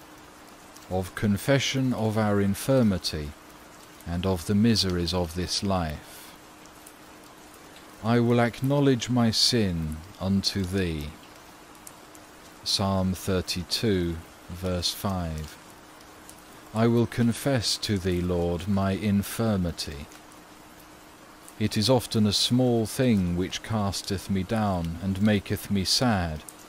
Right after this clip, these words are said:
I resolve that I will act bravely, but when a little temptation cometh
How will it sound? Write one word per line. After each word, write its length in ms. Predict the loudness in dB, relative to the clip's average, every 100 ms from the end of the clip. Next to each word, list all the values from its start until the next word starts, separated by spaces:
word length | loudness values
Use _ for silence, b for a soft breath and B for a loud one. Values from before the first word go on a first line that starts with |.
| -20 -20 -20 -20 -20 -20 -20 -20 -20 -18 -2
I 120 | 2
resolve 840 | 4 2 4 4 6 4 2 0
that 200 | -4 -2
I 120 | 0 2
will 180 | 0 0
act 380 | -4 -4 -10 -2
bravely, 760 | 2 4 2 2 -4 -6 -8 -14 -20 -20 -20 -20 -20 -20 -20 -8
but 140 | -4
when 180 | 0 4
a 80 | 4
little 360 | 2 0 -2
temptation 840 | -2 0 0 0 0 0 0 -4 -4
cometh 640 | -4 -2 0 -2 -6 -14